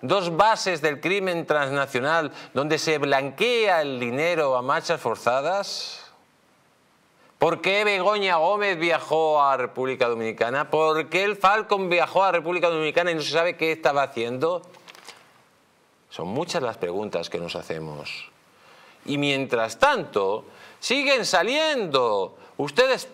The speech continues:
tiran para adelante y siguen saliendo cosas. Como negoció Begoña Gómez con el embajador de Ghana. Sánchez dándole dinerito al embajador a Ghana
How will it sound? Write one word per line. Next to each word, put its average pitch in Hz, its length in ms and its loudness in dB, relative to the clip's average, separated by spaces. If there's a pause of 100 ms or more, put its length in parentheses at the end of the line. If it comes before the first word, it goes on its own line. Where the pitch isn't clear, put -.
tiran 226 320 0
para 190 200 4
adelante 226 340 2
y 160 100 -2
siguen 240 260 -2
saliendo 175 460 -2
cosas. 101 720 -6 (1200)
Como 131 640 -4 (960)
negoció 117 680 -2
Begoña 156 460 0
Gómez 208 600 -4 (840)
con 131 160 2
el 123 100 -2
embajador 107 480 0
de 131 80 0
Ghana. 160 440 -4 (500)
Sánchez 151 500 0
dándole 120 500 2
dinerito 135 480 0
al 107 60 -2
embajador 101 520 -2
a 104 140 0
Ghana 220 420 -2